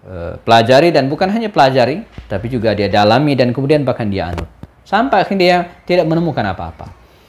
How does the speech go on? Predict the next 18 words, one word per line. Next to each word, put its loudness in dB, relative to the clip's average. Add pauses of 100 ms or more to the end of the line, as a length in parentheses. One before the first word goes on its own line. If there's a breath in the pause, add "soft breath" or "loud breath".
(140 soft breath)
Sehingga 4
pada 4
satu -6
titik, -4 (920 loud breath)
eh, -2
satu-satunya 2
agama 2
yang 0
belum 0
dia -2
pelajari -2
dan -2
tidak 2
mau 0
dia 0
pelajari 0
adalah 0
Islam. -6